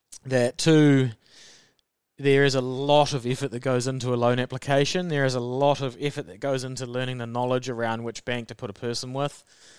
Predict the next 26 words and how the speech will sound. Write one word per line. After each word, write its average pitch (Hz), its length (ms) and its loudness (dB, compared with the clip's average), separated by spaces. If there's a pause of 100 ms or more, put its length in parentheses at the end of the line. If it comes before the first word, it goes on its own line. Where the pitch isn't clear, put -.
(240)
Um, 123 300 -2
every 151 280 2
bank's 135 320 -2
policy 135 720 -2
is 123 180 -6
completely 131 600 -8
different, 127 360 -6
and 123 100 -8
you 120 80 -8
have 127 140 -10
to 123 80 -16
be 123 140 -6
across 120 340 -6
all 113 160 -6
of 120 60 -6
them. 143 220 -6 (560)
Um, 117 300 -6
every 135 200 0
bank 131 240 -2
has 127 120 -6
a 113 40 -12
policy 127 400 -4
that's, 117 160 -8
like, 85 120 -10
fifty 117 240 -12
pages 110 640 -6